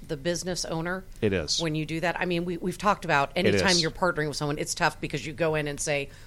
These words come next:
Speaker 1: "What do you do well? What don't you do well?" And sometimes that is a big slap in the face. But I imagine it's really tough to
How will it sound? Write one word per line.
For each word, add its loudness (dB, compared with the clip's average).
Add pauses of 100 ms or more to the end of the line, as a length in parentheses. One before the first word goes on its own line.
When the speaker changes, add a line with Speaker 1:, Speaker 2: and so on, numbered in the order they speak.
(140)
Speaker 1:
"What 4
do 4
you 2
do -2
well? 4
What 0
don't 0
you -6
do -2
well?" 4
And -4
sometimes -4
that 2
is -2
a -6
big -4
slap -2
in -4
the -4
face. -2
But -4 (420)
I 4
imagine 0
it's -4
really -2
tough -2
to -2